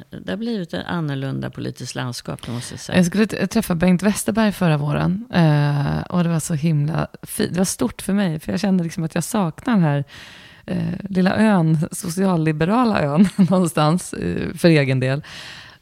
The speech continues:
Speaker 2: Eh, och då tittade jag på en valdebatt från nittonhundrasjuttiosex.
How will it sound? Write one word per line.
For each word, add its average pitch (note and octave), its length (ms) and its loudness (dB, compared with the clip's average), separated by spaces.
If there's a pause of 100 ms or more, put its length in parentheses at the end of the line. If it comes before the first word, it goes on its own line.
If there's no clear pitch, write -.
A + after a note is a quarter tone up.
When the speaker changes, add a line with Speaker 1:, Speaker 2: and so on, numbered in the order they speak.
Speaker 2:
Eh, F#3 380 4
och G3 240 0
då A#3+ 360 4
tittade F#3+ 400 0
jag C#3+ 180 0
på - 120 -2
en D3 120 2
valdebatt F#3+ 720 -2
från E3 180 2
nittonhundrasjuttiosex. - 1160 -4